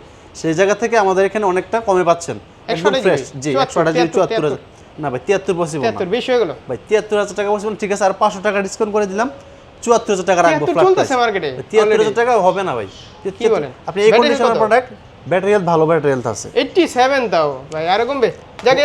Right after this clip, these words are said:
Speaker 1: না
Speaker 2: এটা
Speaker 1: ভাই।
Speaker 2: দামাদামি করে নিবি ভিউয়ার্সরা সবাই এসে। ওকে, তো এই ছিল মোটামুটি
Speaker 1: জি,
Speaker 2: আজকের এই
Speaker 1: ছিল
Speaker 2: ভিডিও।
Speaker 1: আজকের এই
Speaker 2: আর
Speaker 1: ভিডিও।
Speaker 2: এক্সচেঞ্জ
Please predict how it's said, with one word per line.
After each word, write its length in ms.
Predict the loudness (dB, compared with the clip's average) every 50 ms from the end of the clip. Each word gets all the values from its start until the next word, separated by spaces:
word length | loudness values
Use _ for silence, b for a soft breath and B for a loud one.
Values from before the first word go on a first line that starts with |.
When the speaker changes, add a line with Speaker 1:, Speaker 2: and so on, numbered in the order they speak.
| 2 2 2
Speaker 1:
না 60 | 0 0 2
Speaker 2:
এটা 140 | 4 4 4
Speaker 1:
ভাই। 180 | 6 4 4 4
Speaker 2:
দামাদামি 360 | 2 2 0 0 -2 -2 0 0
করে 120 | 2 2 2 0
নিবি 140 | 0 -2 -2
ভিউয়ার্সরা 300 | -2 -4 -4 -2 -4 -6
সবাই 260 | -4 -4 -4 -4 -4 -4
এসে। 160 | -4 -6 -10 -10 B B B B B B -4
ওকে, 160 | 0 2 2 2 2
তো 40 | 2
এই 100 | -2 -2 -2
ছিল 120 | 0 0 0
মোটামুটি 320 | 0 2 0 0 0 0 0
Speaker 1:
জি, 60 | 0
Speaker 2:
আজকের 260 | 0 0 0 0 0
এই 60 | 0
Speaker 1:
ছিল 100 | 0 0
Speaker 2:
ভিডিও। 180 | -2 0 2 2
Speaker 1:
আজকের 180 | 2 2 2
এই 80 | 2 2
Speaker 2:
আর 100 | 2 2
Speaker 1:
ভিডিও। 140 | 0 -2 -4
Speaker 2:
এক্সচেঞ্জ 280 | -4 -4 -6 -6 -6